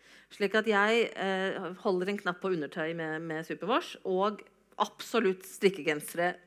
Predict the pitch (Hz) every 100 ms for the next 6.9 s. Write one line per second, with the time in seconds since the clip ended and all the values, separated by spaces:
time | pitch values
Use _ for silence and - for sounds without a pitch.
0 | _ 233 180 175 170 - - 240 247 202
1 | 170 196 220 - - - 302 147 - 180
2 | 196 196 156 - 175 160 175 170 160 180
3 | 202 175 - 175 170 170 - - 170 190
4 | 190 147 175 160 151 160 180 160 151 156
5 | 156 147 - 175 175 151 - 160 - -
6 | 156 160 165 160 - 165 156 156 156